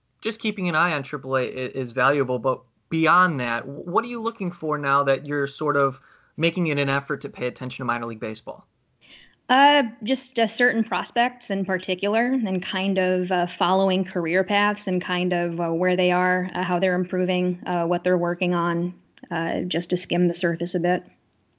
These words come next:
Speaker 1: So we have two in particular, right, that we're kind of following as spring training gets started here, and that's Nick Madrigal and Michael Kopech. We feel
Speaker 2: Yeah.
Speaker 1: collectively that, hey, these guys are pretty much ready. Where do you stand on both Kopech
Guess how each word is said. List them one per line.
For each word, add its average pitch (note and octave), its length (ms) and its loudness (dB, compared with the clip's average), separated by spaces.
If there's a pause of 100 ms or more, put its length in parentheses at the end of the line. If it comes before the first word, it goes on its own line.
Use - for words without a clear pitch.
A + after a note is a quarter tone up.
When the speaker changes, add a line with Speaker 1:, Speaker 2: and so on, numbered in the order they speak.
(140)
Speaker 1:
So G#3 160 4
we G3+ 220 -2
have F#3+ 460 0
two D4 380 -2
in G#3+ 160 0
particular, D3+ 600 -2
right, C#3+ 280 0
that C3 180 -2
we're D3+ 580 2 (180)
kind G3+ 200 -2
of D#3 80 0
following C#3+ 640 0 (580)
as D3 280 -4
spring C#3+ 280 -2
training D3 360 -4
gets C3 200 -6
started E3 400 0
here, A#2+ 340 -6 (240)
and D3+ 120 -2
that's - 380 -6
Nick D3+ 220 -8
Madrigal C#3 420 -2
and A#2+ 80 -6
Michael A#2+ 220 -8
Kopech. D3+ 480 -6
We D#3 100 -2
feel C4 300 -8 (340)
Speaker 2:
Yeah. - 80 -20 (260)
Speaker 1:
collectively D#3+ 580 2
that, C3+ 380 -2
hey, D3 220 -2
these D#3 240 -4
guys F#4+ 240 -6
are B3 140 4
pretty B3 260 -4
much A#3 220 -2
ready. F#3 300 4
Where F3+ 360 -2
do C4 60 -8
you A#3 180 -6
stand C#3+ 460 -2
on B2+ 220 0
both C3 220 0
Kopech B2+ 460 -4